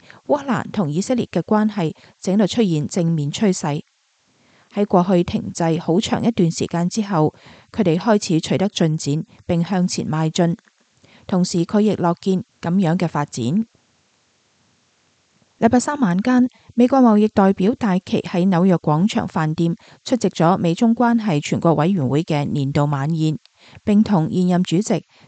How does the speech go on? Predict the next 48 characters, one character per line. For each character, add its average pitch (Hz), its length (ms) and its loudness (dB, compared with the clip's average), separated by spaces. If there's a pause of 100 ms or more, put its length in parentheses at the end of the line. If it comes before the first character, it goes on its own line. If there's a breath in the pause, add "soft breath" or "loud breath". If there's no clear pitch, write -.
前 185 240 0
財 190 180 0
政 214 180 2
部 170 200 2
長 185 320 0
路 185 160 2
傑 170 200 -6
克 240 160 -4 (300 soft breath)
進 208 180 4
行 202 220 -4
咗 - 160 0
一 170 140 2
場 - 240 -6
對 160 160 2
話。 147 280 -2 (920 soft breath)
戴 240 160 0
琪 202 160 -2
話， 170 380 -2 (280 soft breath)
全 214 160 -2
球 196 140 2
經 320 180 -10
濟 196 240 -2
雖 269 220 -2
然 202 60 0 (120)
以 156 140 0
公 240 260 4
平 214 180 -4
方 220 300 0
式 - 140 -2
運 147 320 -4
作， 143 260 -2 (540 soft breath)
但 202 220 0
近 196 180 0
年 160 180 -2
嚟， 147 220 -4 (240 soft breath)
各 226 120 0
國 214 340 4
對 202 180 2
國 196 180 0
際 190 180 0
貿 160 160 0
易 160 100 2
體 170 280 -4
系 151 320 -4
信 165 280 -4
心 196 320 -2
減 143 260 -2
弱， 160 220 2